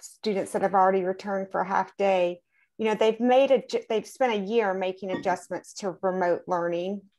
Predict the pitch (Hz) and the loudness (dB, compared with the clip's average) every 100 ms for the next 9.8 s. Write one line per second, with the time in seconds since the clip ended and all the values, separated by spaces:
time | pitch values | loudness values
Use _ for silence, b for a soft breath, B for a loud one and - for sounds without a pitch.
0 | _ 190 180 175 175 - 185 175 170 190 | _ -10 -8 -10 -12 -6 -4 -4 -2 0
1 | 185 175 - 202 170 - 180 175 185 - | 2 0 -2 -6 -6 -6 -6 -6 -8 -14
2 | b b b b _ 190 - 247 233 220 | b b b b _ 0 2 2 4 4
3 | 208 196 175 196 202 208 202 180 - 196 | 2 2 4 2 2 0 -2 -4 -4 -2
4 | 175 175 175 - 180 180 - _ _ _ | 0 -2 -4 -4 -2 -2 -8 _ _ _
5 | _ _ - 196 185 190 190 _ _ _ | _ _ -10 -4 -4 -4 -8 _ _ _
6 | - - 180 185 - 185 185 180 - - | -20 -8 -6 -6 -6 -2 -2 -2 -8 -20
7 | _ _ 185 190 190 185 180 - 202 180 | _ _ -10 0 2 2 0 -6 -4 -4
8 | - 170 185 180 175 170 - 175 175 170 | -6 -10 -10 -8 -8 -10 -6 -6 -4 -8
9 | - - _ - 190 170 165 165 | -12 -20 _ -12 -10 -10 -12 -16